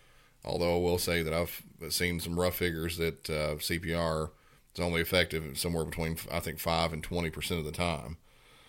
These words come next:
So it's, it's not always something that, that, that works. But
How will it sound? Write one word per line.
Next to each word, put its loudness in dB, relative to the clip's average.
So 2
it's, 0
it's 0
not 4
always 4
something -2
that, -4
that, -6
that -2
works. 2
But -2